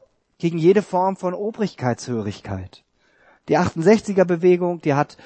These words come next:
ihr Übriges dazu beigetragen, dass unsere Gesellschaft so freiheitsliebend wie nie zuvor ist. Da passt Gehorsam einfach nicht mehr ins Konzept.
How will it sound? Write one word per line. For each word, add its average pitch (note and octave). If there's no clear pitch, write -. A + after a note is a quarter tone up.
ihr D3+
Übriges F#3
dazu D3+
beigetragen, E3
dass C#3+
unsere D3+
Gesellschaft C#3+
so C#3
freiheitsliebend C3+
wie C3
nie B2+
zuvor G2
ist. -
Da C#3+
passt A3+
Gehorsam G3+
einfach G3+
nicht G3
mehr F3
ins E3+
Konzept. -